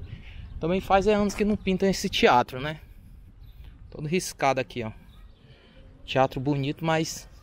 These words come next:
descuidado, ó. Todo riscado.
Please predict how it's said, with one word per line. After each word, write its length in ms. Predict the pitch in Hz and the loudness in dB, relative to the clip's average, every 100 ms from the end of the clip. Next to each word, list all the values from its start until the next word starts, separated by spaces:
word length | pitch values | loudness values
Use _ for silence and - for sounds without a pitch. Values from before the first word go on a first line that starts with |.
| - - - - - - - - | -20 -20 -20 -20 -20 -20 -20 -20
descuidado, 640 | - - 165 151 123 113 107 | -20 -4 0 2 4 2 0
ó. 260 | - - - - - - - - - - - - - - - - - | -6 -14 -16 -16 -12 -12 -14 -20 -20 -20 -20 -20 -20 -20 -20 -20 -8
Todo 180 | - 151 | -2 0
riscado. 800 | 151 139 - - 123 147 147 139 | 2 0 -4 -2 2 2 0 -6